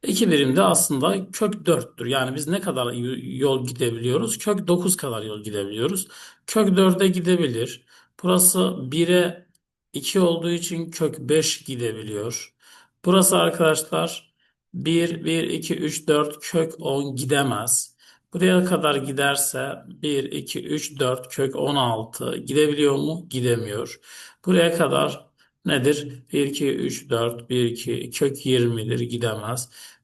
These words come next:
Buraya kadar gidelim arkadaşlar. İkiye üç, kök on üç. Ne kadar, ne, hangi yollara gidebildik arkadaşlar? Buraya, buraya,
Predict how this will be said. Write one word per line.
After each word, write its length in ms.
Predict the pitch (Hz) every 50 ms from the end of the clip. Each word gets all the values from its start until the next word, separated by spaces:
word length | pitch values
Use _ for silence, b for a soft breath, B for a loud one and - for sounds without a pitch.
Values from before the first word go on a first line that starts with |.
| _ -
Buraya 240 | 202 196 196 196 190
kadar 260 | 190 180 170 160 147
gidelim 380 | 139 135 123 123 120 113 113
arkadaşlar. 720 | 110 110 113 123 123 107 - - - 139 160 175 - B B B B B B B _ -
İkiye 500 | - - - - - 180 170 170 160 -
üç, 380 | 135 151 180 185 180 - - - -
kök 260 | 202 190 185 180 180
on 240 | - - 127 123 113
üç. 360 | 110 113 127 - - - - -
Ne 140 | 247 233 202
kadar, 440 | 226 208 175 151 139 131 151 151
ne, 100 | 175 190
hangi 440 | 185 - 165 156 185 196 190 180 170
yollara 360 | 147 139 127 120 123 120 117
gidebildik 520 | 113 113 117 110 107 107 107 113 120 123 -
arkadaşlar? 600 | 135 123 120 - 131 - - - 170 185 185 180 B B B B B B B B B B _ _ -
Buraya, 600 | 185 190 190 180 170 175 185 - - - - - - - _ _ _ _ _ _
buraya, 720 | - 131 123 156 156 143 135 143 165 185 185 - - _